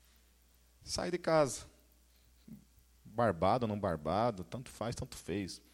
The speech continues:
Cabelo penteado ou não, tanto faz, tanto fez. Homem é assim. Aí eu vejo principalmente as mulheres assim, vivendo um, um momento assim de, de ditadura da beleza, né?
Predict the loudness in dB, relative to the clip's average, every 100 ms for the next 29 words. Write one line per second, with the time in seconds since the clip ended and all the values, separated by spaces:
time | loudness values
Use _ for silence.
0 | -14 -6 -2 -2 -4 -6 -2 -2 0 -2
1 | -2 -2 -4 -10 -18 _ -14 -12 -8 -6
2 | -6 -10 -12 -8 -8 -8 -14 -18 -20 _
3 | _ _ -20 _ _ _ _ _ _ _
4 | -4 -2 0 0 0 0 -2 -6 -14 _
5 | _ _ _ _ _ _ -20 -20 -20 -20
6 | _ _ _ -20 -20 -4 2 4 8 8
7 | 8 2 0 2 4 4 4 4 2 4
8 | 6 8 6 4 0 -2 -2 -2 -2 0
9 | 2 2 2 0 -2 0 2 2 0 0
10 | -4 -2 -2 -2 -2 -4 -4 -6 -12 -20
11 | -20 _ _ -10 -6 -4 -2 -2 0 0
12 | 2 0 0 2 0 0 -4 -10